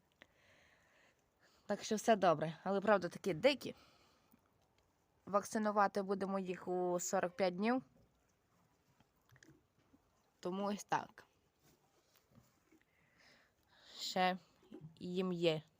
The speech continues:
досить часу. Е, у нас не вакциновані будуть вони і ще два кролі.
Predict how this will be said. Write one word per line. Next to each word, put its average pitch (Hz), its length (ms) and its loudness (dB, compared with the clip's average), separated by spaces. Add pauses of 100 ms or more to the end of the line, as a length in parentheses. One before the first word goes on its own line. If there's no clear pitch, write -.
досить 175 480 2
часу. - 360 -8 (560)
Е, 175 200 -2
у 170 160 -6
нас 202 500 2
не 196 140 -2
вакциновані 185 680 -2
будуть 170 480 -6
вони 196 520 2 (1000)
і 220 640 0
ще - 220 0
два 175 240 4
кролі. 165 460 0